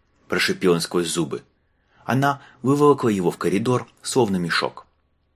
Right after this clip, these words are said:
Сквозь полуприкрытые глаза он изучал творящийся вокруг хаос, весьма реалистично задыхаясь. Всячески встревоженные дюроны толпились за кордоном охранников Фелла, перекрывающих вход в пентхаус. «Пусть доктор Хрис возьмёт меня за ноги», —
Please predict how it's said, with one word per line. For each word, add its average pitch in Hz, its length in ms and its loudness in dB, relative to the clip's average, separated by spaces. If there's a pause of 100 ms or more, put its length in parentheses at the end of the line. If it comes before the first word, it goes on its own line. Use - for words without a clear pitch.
(600)
Сквозь - 300 -4
полуприкрытые 85 760 0
глаза 98 460 0 (240)
он 135 160 -2
изучал 127 360 -2
творящийся 90 560 0
вокруг 82 300 -4
хаос, 120 380 0 (300)
весьма 147 280 0
реалистично 139 580 0
задыхаясь. 85 760 -6 (500)
Всячески 90 480 0
встревоженные 85 680 -2
дюроны 107 480 0 (180)
толпились 131 460 0
за 113 100 2
кордоном 87 500 -2
охранников 82 520 -2
Фелла, 113 420 0 (200)
перекрывающих 127 720 0
вход - 280 0
в - 40 -12
пентхаус. 78 600 -4 (1040)
«Пусть - 340 -2
доктор 101 300 0
Хрис 120 300 -2
возьмёт 98 300 -4
меня 101 220 -4
за 98 160 -2
ноги», — 82 340 -8